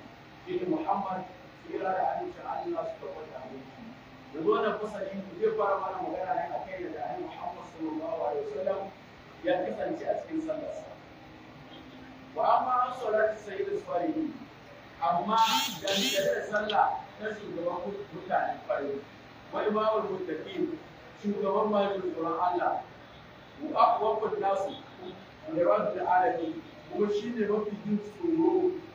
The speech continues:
da Allah wa sauran mutane gaba ɗaya. Muhammadin sallallahu alaihi wasallam, shi ne Muhammad, kira da amincin Allah su tabbata a gare shi.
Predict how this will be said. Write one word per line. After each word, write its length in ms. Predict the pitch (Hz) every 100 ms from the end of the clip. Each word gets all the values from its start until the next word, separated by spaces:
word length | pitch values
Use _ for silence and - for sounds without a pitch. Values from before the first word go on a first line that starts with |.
| - - - - -
da 100 | 180
Allah 460 | 185 202 214 359 - - - - -
wa 140 | 160 160
sauran 380 | - 196 202 202
mutane 400 | - - 349 370
gaba 220 | - -
ɗaya. 300 | - - - - - - - - 214
Muhammadin 540 | - 208 208 214 208
sallallahu 560 | - 185 185 165 190 185
alaihi 240 | 170 170 156
wasallam, 320 | 170 160 - - - - - -
shi 100 | 220
ne 100 | 214
Muhammad, 540 | - - 214 208 190 185 -
kira 160 | 202 -
da 320 | - - -
amincin 240 | 196 -
Allah 480 | - - 185 180 -
su 80 | -
tabbata 360 | - - -
a 40 | -
gare 160 | 139
shi. 240 | - -